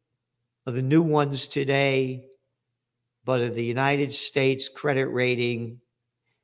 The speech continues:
and then Moody's downgrading the banks. And you're seeing the bank stocks falling. Startups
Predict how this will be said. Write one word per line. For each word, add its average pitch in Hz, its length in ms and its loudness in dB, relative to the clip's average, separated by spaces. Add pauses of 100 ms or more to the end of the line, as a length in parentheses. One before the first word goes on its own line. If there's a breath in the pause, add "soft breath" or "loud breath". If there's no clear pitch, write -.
(100)
and 123 280 -4
then 139 280 0
Moody's 135 520 0
downgrading 120 800 -2
the 107 60 -6
banks. - 760 -12 (1700)
And 123 80 -4
you're 123 120 -2
seeing 156 480 4
the 131 80 0
bank 139 360 0
stocks - 560 0
falling. 95 680 -2 (2750)
Startups - 1200 2